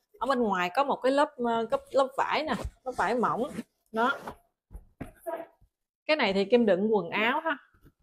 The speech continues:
đựng quần áo. Giống như bây giờ mùa hè rồi đó, thì, à, đựng quần áo hoặc là đựng khăn gì đó. Nó, Kim mua hai cái hộp lớn. Cái này á, thì nó rẻ hơn cái kia rất là nhiều. Cái này, à, bao nhiêu tiền ta? Để Kim xem cái.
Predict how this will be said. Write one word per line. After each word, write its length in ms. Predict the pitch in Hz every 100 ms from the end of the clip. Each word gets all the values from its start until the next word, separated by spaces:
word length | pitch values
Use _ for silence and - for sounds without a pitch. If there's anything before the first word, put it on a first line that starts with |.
| _
đựng 240 | 175 185 214
quần 160 | 170
áo. 280 | 185 214 277 - _ _ _
Giống 100 | 285
như 80 | 311
bây 120 | 247 220
giờ 100 | 185
mùa 160 | 185
hè 280 | 175 190 185
rồi 100 | 180
đó, 120 | 220 240 - _ _ _ _ _ _ -
thì, 180 | 196 190
à, 240 | 185 185 185 180 _ _ _ _ _ _ _ -
đựng 220 | 180 226
quần 120 | 185
áo 200 | 160 277
hoặc 120 | 311
là 80 | 214
đựng 200 | 180 214
khăn 280 | 240 240 226
gì 80 | 202
đó. 180 | 269 - _ _ _ _ _ _ -
Nó, 120 | 262
Kim 160 | 262
mua 100 | 226
hai 200 | 220 226
cái 100 | 226
hộp 200 | 247 185
lớn. 220 | 214 247 320 - _ _ -
Cái 120 | 302
này 260 | 269 185
á, 140 | 208 254
thì 120 | 208
nó 180 | 202 247
rẻ 240 | 190 165
hơn 240 | 254 254 226
cái 180 | 269 269
kia 140 | 254 240
rất 160 | 262
là 80 | 233
nhiều. 380 | 185 180 175 160 _ _ _ _ 220 285
Cái 100 | 277
này, 320 | 233 185 180
à, 260 | 180 180 180 180 170 _ _ _ _ _ _ _
bao 100 | -
nhiêu 120 | 240 226
tiền 220 | 202 175 196
ta? 100 | 214 -
Để 100 | 202
Kim 160 | 233
xem 260 | 220 220 214
cái. 240 | 240 233